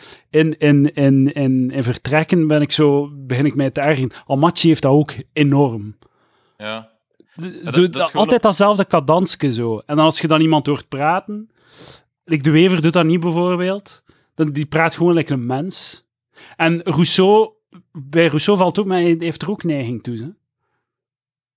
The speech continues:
Speaker 1: Ik
Speaker 2: Ja.
Speaker 1: sna-, ik snap de, ik snap Go, Connor en al, maar hij, hij, ik hoop echt, alsjeblieft, Connor, doe niet mee aan, aan, aan dat kadanske. Praat like
Speaker 2: Ja.
Speaker 1: een mens gewoon.
Speaker 2: Ik, ik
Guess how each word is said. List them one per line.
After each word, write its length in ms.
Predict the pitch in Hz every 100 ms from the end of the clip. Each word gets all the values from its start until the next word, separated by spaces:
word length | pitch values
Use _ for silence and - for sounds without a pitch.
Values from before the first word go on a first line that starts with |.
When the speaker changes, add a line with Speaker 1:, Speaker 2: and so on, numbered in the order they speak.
| _ _
Speaker 1:
Ik 80 |
Speaker 2:
Ja. 40 | 113
Speaker 1:
sna-, 160 | 143 190
ik 140 | 170
snap 360 | - 214 185 175
de, 240 | 185 180
ik 120 | 151
snap 480 | - 190 202 180 170
Go, 340 | 143 170 190 190
Connor 400 | 196 202 220 190
en 100 | 190
al, 320 | 180 208 226 _
maar 360 | 180 165 160 -
hij, 500 | 170 160 160 165 -
hij, 240 | 160 156 151
ik 140 | 147
hoop 300 | - 185 180
echt, 580 | 175 180 - - - _ _ _ _
alsjeblieft, 500 | - 151 151 151 156 -
Connor, 420 | 135 123 107 - -
doe 140 | 170
niet 240 | 160 165 180
mee 520 | 165 170 175 180 _ _
aan, 380 | 160 156 151 160
aan, 500 | 156 151 147 143 151
aan 120 | 151
dat 120 | 147 131
kadanske. 640 | 143 135 139 - - 113 _ _ _ _ _ _ _ _ _ -
Praat 440 | 156 165 175 -
like 260 | 165 156 156
Speaker 2:
Ja. 60 |
Speaker 1:
een 80 | 117
mens 300 | 139 151 139
gewoon. 500 | - 117 110 107 104 _ _ _ _ _ _ _ _ _
Speaker 2:
Ik, 60 | -
ik 400 | - _ _